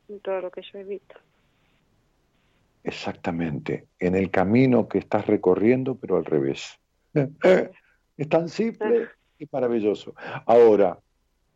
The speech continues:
Speaker 2: ahora,
Speaker 1: Sí.
Speaker 2: si no podés hacerlo, búscate un guía.
Speaker 1: Sí.
Speaker 2: ¿Viste cuando alguien
Speaker 1: Mm.
Speaker 2: quiere ir de viaje?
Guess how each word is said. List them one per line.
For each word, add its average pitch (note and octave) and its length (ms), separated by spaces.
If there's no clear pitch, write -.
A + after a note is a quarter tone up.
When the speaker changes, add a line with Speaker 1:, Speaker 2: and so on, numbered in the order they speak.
Speaker 2:
ahora, F#2 640
Speaker 1:
Sí. F#3 160
Speaker 2:
si - 180
no C2+ 160
podés C2 300
hacerlo, D2+ 680
búscate - 380
un F2 100
guía. C3 380
Speaker 1:
Sí. - 120
Speaker 2:
¿Viste C#3 220
cuando F#2+ 220
alguien F#2 220
Speaker 1:
Mm. - 20
Speaker 2:
quiere G2 220
ir E2 100
de E2+ 100
viaje? A2 560